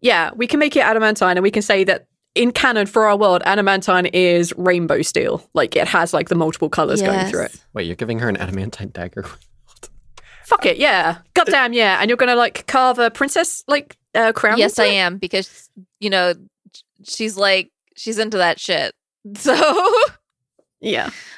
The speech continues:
Speaker 2: you know,
Speaker 1: I love it.
Speaker 2: I wanna
Speaker 1: I love it. This
Speaker 2: customize
Speaker 1: is
Speaker 2: it
Speaker 1: so
Speaker 2: for her
Speaker 1: cute.
Speaker 2: birthday.
Speaker 1: I love it. Um,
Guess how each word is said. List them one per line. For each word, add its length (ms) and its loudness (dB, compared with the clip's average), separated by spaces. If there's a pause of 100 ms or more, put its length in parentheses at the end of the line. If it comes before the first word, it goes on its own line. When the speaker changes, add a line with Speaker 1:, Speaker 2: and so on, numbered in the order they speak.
(160)
Speaker 2:
you 100 -2
know, 80 2
Speaker 1:
I 80 6
love 220 4
it. 120 2
Speaker 2:
I 60 -2
wanna 200 2
Speaker 1:
I 40 2
love 320 4
it. 140 2
This 100 2
Speaker 2:
customize 80 0
Speaker 1:
is 140 -2
Speaker 2:
it 80 -2
Speaker 1:
so 160 4
Speaker 2:
for 60 0
her 40 -4
Speaker 1:
cute. 280 2 (100)
Speaker 2:
birthday. 520 -6 (1160)
Speaker 1:
I 120 4
love 220 4
it. 320 0
Um, 460 2